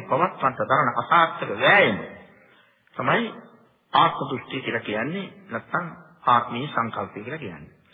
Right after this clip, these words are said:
මේක අනිත් පැත්ත තමයි නිත්‍ය ස්වභාවයකින් අපි අරගෙන තියෙන දේ. ඒක තමයි අපේ විපල්ලාස බව, විපරීත බව,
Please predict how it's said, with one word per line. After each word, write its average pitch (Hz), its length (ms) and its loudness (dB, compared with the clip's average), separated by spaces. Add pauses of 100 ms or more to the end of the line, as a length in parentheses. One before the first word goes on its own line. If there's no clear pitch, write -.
(400)
මේක 147 200 -2
අනිත් 147 260 2
පැත්ත - 240 2
තමයි 123 400 0 (1500)
නිත්‍ය 180 340 0
ස්වභාවයකින් 143 760 2
අපි 95 160 -4
අරගෙන 110 320 -2
තියෙන 139 280 -2
දේ. 185 380 -8 (880)
ඒක 147 180 2
තමයි 143 220 0
අපේ 143 280 0
විපල්ලාස 127 600 0
බව, - 140 -14 (380)
විපරීත 139 460 0
බව, 82 260 -8